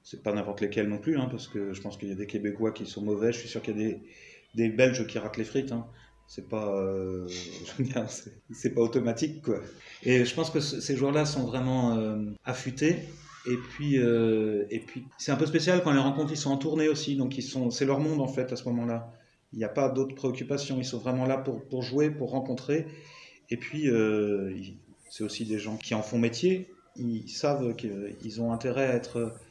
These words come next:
à l'écoute des équipes qu'ils rencontrent, avec des joueurs qui sont en général moins expérimentés qu'eux, et que leur intérêt n'est pas de gagner, de montrer qu'ils sont meilleurs, mais, parce que de toute façon ils le sont, mais d'être, euh, généreux.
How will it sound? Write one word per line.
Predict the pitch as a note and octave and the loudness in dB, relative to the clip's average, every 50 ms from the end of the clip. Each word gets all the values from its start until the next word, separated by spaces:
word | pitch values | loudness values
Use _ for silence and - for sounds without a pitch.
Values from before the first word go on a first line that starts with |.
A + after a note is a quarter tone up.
| - - - - _ | -20 -20 -20 -12 _
à | - A#2+ | 0 2
l'écoute | B2+ B2+ B2+ C3+ D#3+ D3+ | 2 2 2 0 -2 -2
des | C3 C3+ C3 C3 B2+ B2 A#2 B2 | 0 2 2 2 2 2 0 0
équipes | B2 - C#3+ - - | -2 -4 -6 -10 -8
qu'ils | - C3+ B2 | -6 -4 -2
rencontrent, | B2+ B2+ B2+ E3 E3+ E3 - - - - | -2 -2 -2 -2 -4 -4 -6 -10 -10 -6
avec | A2 A#2+ A2 | -4 -4 -2
des | A2 B2 A#2+ | 2 2 2
joueurs | A2 B2+ C#3 C3+ C#3 | 2 2 0 0 0
qui | C#3 | -4
sont | - - C3 A#2+ - - - | -6 -4 -4 -6 -6 -6 -4
en | C3+ C3+ | -4 -2
général | C3+ C#3 C#3 C3+ C3 C#3 C#3 C3+ | 0 2 2 2 4 4 2 2
moins | B2+ B2 B2 A#2+ A#2 A2+ - - - - _ _ - - - _ - - | 2 2 2 2 0 -2 -6 -12 -20 -20 _ _ -20 -20 -20 _ -6 -2
expérimentés | A#2+ A#2+ - - C3+ B2+ C3 B2 B2+ C3+ A2+ | -2 0 2 2 2 2 2 0 0 -2 -4
qu'eux, | - - D3 D#3 D#3 - - - - - _ _ _ _ | -2 -2 -2 -2 -4 -6 -12 -20 -20 -20 _ _ _ _
et | - A#2+ A#2+ | -8 -8 -4
que | - | -2
leur | B2+ B2+ | -2 0
intérêt | B2+ A#2+ - B2+ A#2+ C3+ C3 | 0 0 0 0 0 2 0
n'est | B2+ | 0
pas | C3 C3+ B2 | 2 0 0
de | A#2 A2+ A2 G#2+ G#2+ G#2 G2+ | 0 0 -2 -2 -2 -2 2
gagner, | A2+ A#2 A2+ A#2+ B2 B2+ B2+ B2+ B2+ B2+ B2+ B2 B2+ | 2 4 4 4 2 2 2 0 0 0 0 -2 -2
de | B2 A2+ G#2+ G2+ G2+ G2+ G2 F#2+ G2+ G2+ | -2 -2 -2 0 0 0 0 -2 -4 -2
montrer | G#2+ A#2 A#2 - C3 | -2 -2 -2 -2 -4
qu'ils | - - A2 | -6 -6 -8
sont | - A2+ A2 | -6 -4 -2
meilleurs, | G#2 G#2 A2+ B2+ C#3 C#3 C#3 C#3 - - - - _ _ _ _ _ | -2 0 0 0 0 -2 -2 -6 -8 -14 -18 -20 _ _ _ _ _
mais, | - G#2+ A2 G#2+ G2+ G2 G2 F#2+ | -6 -4 -4 -2 -4 -6 -8 -10
parce | - G2 - | -12 -14 -12
que | - A2+ | -12 -12
de | - | -10
toute | - | -12
façon | - - - G#2+ | -10 -8 -8 -6
ils | G2 F#2 | -6 -6
le | F#2+ | -6
sont, | F2+ - - A#2+ A#2+ B2 - - _ _ _ _ _ | -8 -8 -10 -10 -12 -12 -14 -20 _ _ _ _ _
mais | - G#2 G2+ | -10 -8 -4
d'être, | F#2 A2 G#2+ - - - G#2+ | -2 -2 -4 -4 -4 -4 -2
euh, | G#2 G#2 G2+ G2 G2 F#2+ F#2 F#2 F#2 F#2+ - _ _ _ _ - | -2 -2 -2 -2 -4 -6 -6 -8 -10 -14 -20 _ _ _ _ -8
généreux. | G#2+ A2 B2 A#2+ A#2+ A#2 C3 C3+ C3+ C3+ | -2 0 2 2 2 2 2 0 0 -2